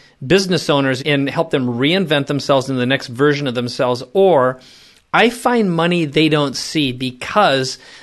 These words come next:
they don't see a gap. And I'm gonna talk about the gap in a moment, but let's first of all get the definition of what a category domination is all about.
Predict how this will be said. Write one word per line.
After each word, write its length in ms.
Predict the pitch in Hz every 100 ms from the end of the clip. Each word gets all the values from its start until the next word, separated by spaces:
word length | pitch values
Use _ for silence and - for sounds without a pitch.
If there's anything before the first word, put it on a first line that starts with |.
| -
they 140 | 151 160
don't 400 | 120 170 226 226
see 420 | - - 180 170
a 200 | 165 151
gap. 600 | 131 117 135 110 107 - - - - -
And 220 | 151 151
I'm 100 | 151
gonna 140 | 160
talk 320 | 147 - 214 220
about 200 | 220 214
the 80 |
gap 400 | 135 139 151 143
in 100 | 143
a 40 | 135
moment, 420 | 143 147 131 117
but 140 | -
let's 160 | 175 175
first 300 | - 190 190
of 80 | 160
all 120 | 151
get 160 | 139 143
the 80 |
definition 540 | 135 147 135 139 131 143
of 80 | 131
what 100 | 127
a 60 |
category 600 | - - 165 143 143 139
domination 680 | 123 139 135 131 135 139 131
is 140 | 120
all 180 | 135 131
about. 460 | 120 135 127 127